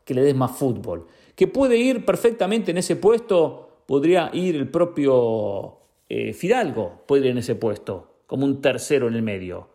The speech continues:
pero hay que sacar uno de los tres. Eh, entonces, eh, ahí está, las características de juego de Naveda, de Richard Sánchez y de Aquino tienen cierta similitud en su fútbol, similitud.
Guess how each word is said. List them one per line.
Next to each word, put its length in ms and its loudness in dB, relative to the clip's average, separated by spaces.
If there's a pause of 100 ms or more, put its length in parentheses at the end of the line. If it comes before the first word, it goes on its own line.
(200)
pero 100 -6
hay 80 -2
que 60 -6
sacar 280 -4
uno 140 0
de 80 -4
los 140 -10
tres. 420 -10 (880)
Eh, 260 -2
entonces, 640 0 (220)
eh, 180 -2
ahí 240 2
está, 240 0
las 140 -2
características 880 0
de 80 -2
juego 420 0
de 140 -4
Naveda, 500 2
de 140 -2
Richard 320 0
Sánchez 400 -4
y 80 -6
de 80 2
Aquino 320 -2
tienen 180 -4
cierta 320 0
similitud 1040 0 (440)
en 140 -4
su 160 -6
fútbol, 520 -8 (100)
similitud. 720 0